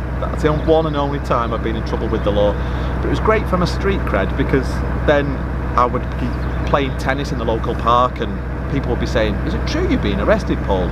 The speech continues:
Nobody could believe it. I was like one of the uncool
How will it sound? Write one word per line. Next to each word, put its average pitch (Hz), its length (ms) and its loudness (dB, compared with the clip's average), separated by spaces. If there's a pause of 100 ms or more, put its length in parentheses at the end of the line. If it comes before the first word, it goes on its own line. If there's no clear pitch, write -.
Nobody 131 220 2
could - 140 0
believe 110 320 0
it. - 180 0 (1120)
I 107 100 0
was 98 120 -2
like 107 140 0
one 98 100 -2
of 101 80 -2
the 90 80 -2 (1080)
uncool 107 440 0